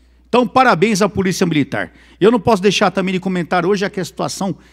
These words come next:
trágica que se encontra a cidade de São Paulo. Já agradecer a todos os funcionários que hoje se propuseram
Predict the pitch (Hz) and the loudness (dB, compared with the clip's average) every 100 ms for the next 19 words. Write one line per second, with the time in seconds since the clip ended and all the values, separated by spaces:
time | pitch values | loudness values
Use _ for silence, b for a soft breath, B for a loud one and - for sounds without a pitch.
0 | b 165 190 214 147 160 - - 147 - | b 0 2 2 0 -4 -6 -6 -6 -4
1 | 147 143 - 135 143 123 - 131 - 160 | -4 -6 -6 -4 -4 -6 -6 -6 -2 0
2 | 208 196 B B 110 156 160 156 143 - | 0 -2 B B -2 0 2 0 -2 -2
3 | 151 175 147 - 170 - 135 160 147 - | -2 -2 -6 -6 -6 -4 -2 -2 -4 -4
4 | 151 135 - 143 147 143 117 131 165 | -4 -4 -6 -8 -8 -10 -6 -2 -2